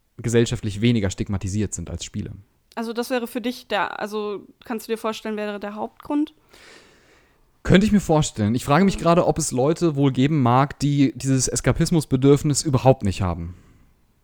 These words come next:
Speaker 2: D-, d-, das wären sehr zufriedene Menschen vermutlich. Ob's, ob's so viele da, also die brauchen keinen Eskapismus, weil sie eben alles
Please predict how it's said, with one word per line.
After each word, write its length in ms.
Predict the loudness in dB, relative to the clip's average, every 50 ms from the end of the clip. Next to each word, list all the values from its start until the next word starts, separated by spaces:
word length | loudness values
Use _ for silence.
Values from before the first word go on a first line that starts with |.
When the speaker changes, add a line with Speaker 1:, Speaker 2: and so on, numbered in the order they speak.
| _ _ _ _ _ _ _ _ _ _ _ _ _ _ _ _ _ _ _ _ _ _ _ _ _ _ -20 -20 -10
Speaker 2:
D-, 140 | -8 -8 -8 -6
d-, 140 | -8 -8 -6
das 220 | -4 -4 -2 0
wären 220 | 2 2 2 2 0
sehr 140 | -2 -4
zufriedene 380 | -4 -8 -12 -10 -6 -6 -4 -2
Menschen 400 | 2 4 4 4 2 2 -4 -6
vermutlich. 680 | -6 -4 -4 -4 -4 -4 -6 -8 -10 -12 -12 -14 -16 -20 -20 -20 -20 -20 -20 _
Ob's, 300 | -16 -16 -14 -16 -16 -14 -14
ob's 180 | -14 -12 -12
so 80 | -14 -14
viele 260 | -10 -8 -6 -6 -4
da, 120 | -4 -4 -4
also 420 | -6 -6 -6 -6 -8 -8 -10 -12 -16 _ _ _ _ _ -16
die 40 | -6
brauchen 400 | 0 2 2 2 2 0 -2 -2
keinen 340 | 0 0 0 0 -2 -4 -4
Eskapismus, 760 | -6 -6 -6 -8 -10 -8 -8 -8 -10 -8 -6 -6 -6 -4 -2
weil 180 | 0 0 0 0
sie 120 | 0 -2 -2
eben 300 | 0 0 0 0 0 0
alles 520 | -2 0 -2 -2 -6 -8 -14 -20 -20 -20